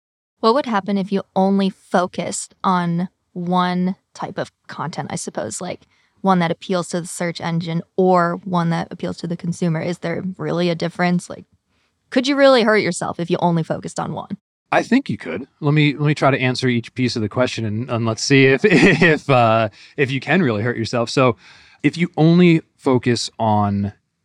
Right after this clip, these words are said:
Speaker 2: search engine optimization, you're going to increase visibility,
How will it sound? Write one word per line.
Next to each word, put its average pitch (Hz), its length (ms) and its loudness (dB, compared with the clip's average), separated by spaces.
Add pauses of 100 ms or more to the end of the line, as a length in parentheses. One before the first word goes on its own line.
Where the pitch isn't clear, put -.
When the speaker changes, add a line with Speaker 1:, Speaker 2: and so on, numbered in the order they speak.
(160)
Speaker 2:
search - 320 2
engine 95 200 -4
optimization, 92 800 -8 (380)
you're 127 200 4
going 135 280 4
to 131 140 -2
increase 113 560 0
visibility, 104 960 0